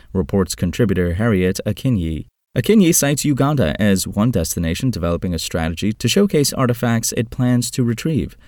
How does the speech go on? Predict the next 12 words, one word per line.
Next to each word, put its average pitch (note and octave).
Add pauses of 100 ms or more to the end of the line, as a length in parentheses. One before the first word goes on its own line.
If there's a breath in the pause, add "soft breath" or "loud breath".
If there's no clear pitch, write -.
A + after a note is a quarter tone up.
(180 soft breath)
Ugandan F2
officials F#2
plan F2
to F2+
display G2
the F#2
recovered E2+
objects E2+
in E2+
the E2
Uganda F2+
Museum, F2+